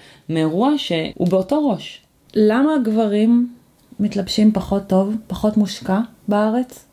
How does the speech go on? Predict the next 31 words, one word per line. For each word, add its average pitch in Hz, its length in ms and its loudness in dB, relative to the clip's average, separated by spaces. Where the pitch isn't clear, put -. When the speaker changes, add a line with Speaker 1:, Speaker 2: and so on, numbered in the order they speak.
Speaker 2:
כאילו, 214 180 2
אני 220 80 6
יודעת 320 240 0
שאני 226 160 0
סופר 233 260 -4
ביקורתית, 190 500 -4
אבל 233 160 2
יש 302 240 -2
אחד, 320 260 0
שניים 254 480 2
שאני 214 220 2
מכירה 214 420 0
שדופקים 185 540 0
הופעה 196 440 0
שהם 185 240 2
הולכים 190 380 2
ל-, 175 400 0
אלה 262 180 2
מהלטקס, 233 680 0
<laughs> - 380 -2
סבבה? 208 420 0
אה, 214 160 2
אבל 214 120 2
יש 254 120 2
עוד 254 80 4
איזה 208 160 2
אחד, 233 220 -2
שניים 247 240 2
שבאמת 202 440 0
משקיעים. 180 560 -2
אה, 196 380 2